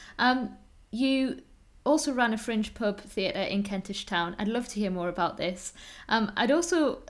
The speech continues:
like to ask if you think fringe style theatre, um,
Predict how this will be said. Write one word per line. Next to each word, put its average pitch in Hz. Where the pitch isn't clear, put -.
like 226
to -
ask 196
if 214
you 214
think 208
fringe 220
style 196
theatre, 196
um, 180